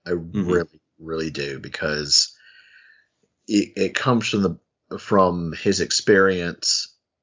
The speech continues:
Speaker 1: that he, you know, and he had said in, uh, an issue that he had to take the venom. He didn't have a choice, you know?
Speaker 2: Yeah.
Speaker 1: And he was like, "I know, you know, what it's basically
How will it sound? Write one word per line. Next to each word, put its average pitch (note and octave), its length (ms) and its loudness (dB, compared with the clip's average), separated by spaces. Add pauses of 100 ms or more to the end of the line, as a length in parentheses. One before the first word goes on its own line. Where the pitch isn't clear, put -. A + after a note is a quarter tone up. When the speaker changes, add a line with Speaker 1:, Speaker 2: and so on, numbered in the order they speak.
(160)
Speaker 1:
that F2+ 200 -4
he, E2 500 -6 (580)
you G2+ 100 -4
know, F2 100 0
and F2+ 220 -4
he F#2 140 -4
had D#2+ 180 -4
said E2+ 360 2
in, D#2 460 -8
uh, - 220 -6
an E2+ 100 -6
issue E2+ 280 0
that D2+ 140 -4
he D#2+ 380 -4 (800)
had G2+ 480 2
to C#2+ 400 -2 (1400)
take F#2 280 2
the F#2 80 0
venom. D#2+ 300 -2
He F2+ 120 -8
didn't D#2 220 -4
have - 120 -8
a - 40 -16
choice, - 640 -4 (340)
you D3 160 -12
know? A#2+ 180 -6
Speaker 2:
Yeah. - 140 -10 (1200)
Speaker 1:
And F2+ 200 -4
he G2+ 120 4
was F2+ 140 6
like, D2+ 160 -2
"I F2+ 120 -2
know, F2 520 2 (1120)
you F2 120 -8
know, D#2+ 120 -4
what D2 260 2
it's - 160 -2
basically F2 560 0